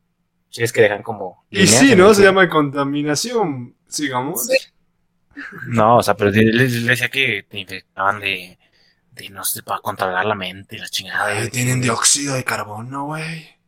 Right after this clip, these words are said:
Speaker 2: No mames.
Speaker 1: Y yo de que, brother, es la primera y la última vez que vengo a tu clase. Estás muy pinche loco. ¿Cuál es la teoría más, así, más idiota que, que,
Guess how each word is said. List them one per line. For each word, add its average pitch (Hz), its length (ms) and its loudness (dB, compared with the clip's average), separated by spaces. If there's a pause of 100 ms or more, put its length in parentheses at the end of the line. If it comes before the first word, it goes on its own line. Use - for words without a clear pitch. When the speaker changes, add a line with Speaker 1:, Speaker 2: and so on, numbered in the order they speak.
(160)
Speaker 2:
No - 120 -20
mames. - 260 -18
Speaker 1:
Y 98 80 -4
yo 104 80 4
de 107 100 4
que, 113 120 0
brother, 117 420 6 (560)
es 113 160 -4
la 117 100 2
primera 110 340 2
y 113 40 6
la 104 60 2
última 104 240 -2
vez 98 100 -4
que - 80 -14
vengo 101 140 -4
a - 60 -4
tu - 100 -14
clase. - 360 -10
Estás - 220 -12
muy 104 220 -2
pinche 104 300 -4
loco. - 340 -4 (880)
¿Cuál 143 160 4
es 165 100 4
la 170 120 4
teoría 117 240 2
más, 120 320 -2
así, 104 320 -16
más 101 180 -12
idiota 104 340 -10
que, 92 300 -18
que, 92 220 -20